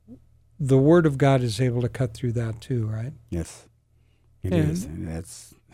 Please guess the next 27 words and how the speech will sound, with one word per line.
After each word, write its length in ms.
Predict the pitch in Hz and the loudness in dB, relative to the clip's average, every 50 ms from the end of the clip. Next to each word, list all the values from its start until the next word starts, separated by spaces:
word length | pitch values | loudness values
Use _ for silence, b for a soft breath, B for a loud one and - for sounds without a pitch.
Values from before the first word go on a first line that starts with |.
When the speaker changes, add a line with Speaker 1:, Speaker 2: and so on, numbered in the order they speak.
| b b b b _ _ | b b b b _ _
Speaker 2:
that's 160 | - 98 95 - | -10 -10 -8 -4
so 100 | - 95 | -4 -2
wonderful. 520 | 82 80 90 95 85 87 82 - 82 80 82 - - | -2 0 0 0 0 -2 -4 -6 -12 -14 -14 -10 -6
That's, 260 | 85 90 85 - - - _ _ _ _ _ _ _ _ _ _ _ - | -6 -6 -6 -8 -14 -20 _ _ _ _ _ _ _ _ _ _ _ -4
I 60 | - | -2
mean, 180 | 90 90 87 82 | 0 2 2 2
that's, 200 | 82 92 92 - _ - | 0 0 -2 -4 _ 0
that's 240 | 85 90 95 - | 0 0 0 -2
just 340 | - - 87 82 80 - - _ _ _ _ _ _ _ _ _ _ _ _ - - | -4 -6 -6 -6 -6 -10 -18 _ _ _ _ _ _ _ _ _ _ _ _ -20 -12
hope 340 | - - - 110 - - - | -2 4 4 4 4 4 -4
for 400 | - - - 85 80 80 82 85 - _ | -16 -6 -4 -2 -2 -2 -4 -6 -8 _
anyone 520 | - 104 110 101 82 73 78 73 71 65 - _ _ _ _ - | 0 2 2 2 2 0 -2 -4 -6 -8 -12 _ _ _ _ -10
that 240 | 95 92 90 - | -8 -8 -8 -8
God 340 | - 95 95 98 98 92 - | -8 -4 -4 -4 -4 -4 -8
can, 260 | - 82 78 78 76 _ _ _ _ _ _ _ _ _ _ _ - | -8 -8 -8 -8 -10 _ _ _ _ _ _ _ _ _ _ _ -10
can 380 | - 80 78 76 73 78 76 | -8 -6 -6 -6 -6 -8 -8
reach 260 | 85 92 87 85 - | -6 -8 -8 -8 -8
down 260 | - 90 90 90 90 85 | -8 -6 -6 -6 -6 -6
and, 180 | 82 82 - | -8 -10 -10
and, 380 | - - - 92 90 87 - _ _ - | -12 -14 -16 -16 -16 -18 -20 _ _ -18
and 400 | 85 87 85 85 87 85 - - _ _ _ _ _ | -16 -16 -14 -16 -16 -18 -20 -20 _ _ _ _ _
take 220 | - - 113 104 - _ _ _ _ _ _ _ _ - | -8 -6 -6 -6 -6 _ _ _ _ _ _ _ _ -8
you 320 | - 107 107 98 92 92 | -2 -2 0 0 -2 -4
to 160 | 87 - 95 90 | -6 -8 -10 -6
where 160 | 90 90 85 | -6 -4 -4
he 100 | 82 87 | -4 -6
need, 220 | 87 87 87 82 | -6 -6 -8 -8